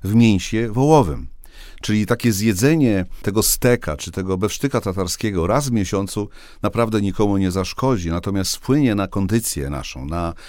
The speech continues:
zdrowie, na to, że będą dobre, y, potem wyniki krwi, że będziemy mieć lepszą koncentrację, będziemy się, mm, wolniej męczyć,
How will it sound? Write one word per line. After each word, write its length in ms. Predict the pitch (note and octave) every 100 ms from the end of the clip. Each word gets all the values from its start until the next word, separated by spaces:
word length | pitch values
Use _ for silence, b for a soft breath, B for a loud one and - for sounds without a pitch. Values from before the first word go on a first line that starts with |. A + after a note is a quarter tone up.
| B
zdrowie, 640 | F2+ E2 F2 B2+ A#2+ C#2 C2 b b -
na 100 | E2+
to, 120 | G2
że 120 | G2
będą 280 | G2 G#2+ G#2+
dobre, 300 | A2 A2+ A2+ A2+ G2+ G2+ G2
y, 40 |
potem 280 | G#2+ A2 A2
wyniki 400 | A2 A#2 A2+ A#2+
krwi, 480 | - - C3+ D2+ - B B B
że 180 | E2 F#2+
będziemy 400 | G#2+ G#2+ A2 A2
mieć 320 | A2 A2 -
lepszą 320 | G2+ - B2 A2+
koncentrację, 880 | B2 A#2 B2 A#2+ A#2 E2+ - -
będziemy 380 | D2+ F2+ G2 G#2
się, 260 | - G#2+ G#2 B B
mm, 1040 | F#2 F#2 G2 F#2+ G2 G2 F#2+ F#2+ F#2+ F#2+ F#2
wolniej 380 | A2 B2 C3 C3+
męczyć, 600 | C3+ B2 F2 - C2 -